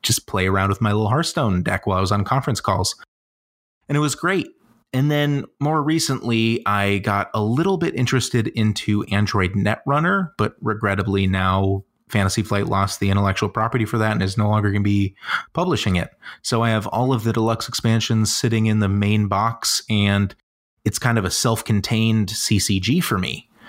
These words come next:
which is fun. So I played that a little bit with my cousin Tyler. We ended up doing the Terminal Directive, I think is the name of it. It's the legacy expansion where you, it's a legacy game for Android Netrunner where you're gonna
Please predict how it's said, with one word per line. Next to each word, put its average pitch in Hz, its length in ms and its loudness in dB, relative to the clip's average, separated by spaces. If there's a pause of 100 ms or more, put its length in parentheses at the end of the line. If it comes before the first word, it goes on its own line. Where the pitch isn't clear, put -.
(440)
which 123 180 0
is 139 100 2
fun. 107 300 0
So 104 140 0
I 98 80 2
played 113 220 0
that 107 140 0
a 107 40 0
little 104 160 2
bit 101 100 0
with 98 100 -4
my 98 100 0
cousin 95 280 0
Tyler. 95 320 2
We 95 140 0
ended 92 180 0
up 95 140 -4
doing 98 340 2
the 92 260 0 (300)
Terminal 120 460 0
Directive, 107 760 0
I 107 80 0
think 107 220 0
is 98 100 0
the 107 60 0
name 107 200 2
of 107 120 0
it. 107 160 0
It's - 200 -4
the 101 120 2
legacy 104 640 2
expansion 95 760 0
where 98 200 2
you, 92 420 0 (580)
it's - 100 -4
a 110 40 0
legacy 107 460 0
game 92 420 2
for 92 640 0
Android 90 400 0
Netrunner 71 500 -2
where 85 140 -2
you're 85 160 0
gonna 95 260 0